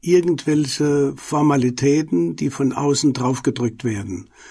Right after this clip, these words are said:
Und die konsequent, wir haben das an x Beispielen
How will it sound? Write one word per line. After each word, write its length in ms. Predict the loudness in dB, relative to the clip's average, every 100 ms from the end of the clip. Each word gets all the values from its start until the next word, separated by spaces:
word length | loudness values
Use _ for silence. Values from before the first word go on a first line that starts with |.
| -20 -20 -20 -2
Und 260 | 0 2
die 120 | 0
konsequent, 840 | 0 2 4 4 2 2 4 4 2
wir 100 | -2
haben 200 | 0 0
das 200 | 0 -2
an 140 | 0
x 180 | -2 -4
Beispielen 960 | -4 -2 -2 0 2 2 2 2 0